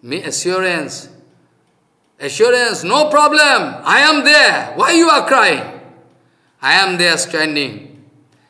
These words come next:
I am there standing for you. I am, I am there standing for you. I can help you to cross this material ocean. Why you are crying? Why you are lamenting?"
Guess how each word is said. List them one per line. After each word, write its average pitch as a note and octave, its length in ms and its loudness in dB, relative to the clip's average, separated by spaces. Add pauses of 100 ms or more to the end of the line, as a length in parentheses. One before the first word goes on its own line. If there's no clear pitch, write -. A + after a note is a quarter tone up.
(340)
I E3 200 2
am A#3+ 120 -2
there A#3+ 180 2
standing B3 500 0
for G#3 180 0
you. B3+ 400 0
I E3+ 200 0
am, G3+ 320 -6
I F3 180 0
am F#3+ 80 -8
there F#3+ 180 2
standing F#3 440 -8
for E3 140 -4
you. D3 200 -6
I D3 140 -2
can D#3 240 -10
help E3 300 -2
you F3 120 -2
to E3+ 140 -12
cross F#3+ 320 -4
this E3 200 -10
material D#3 340 -10
ocean. C#3+ 300 -12 (260)
Why E4+ 300 2
you E4 140 4
are C4+ 160 0
crying? D#3 420 0 (640)
Why G#3 180 2
you B3+ 120 -2
are A#3 140 2
lamenting?" G3 580 -4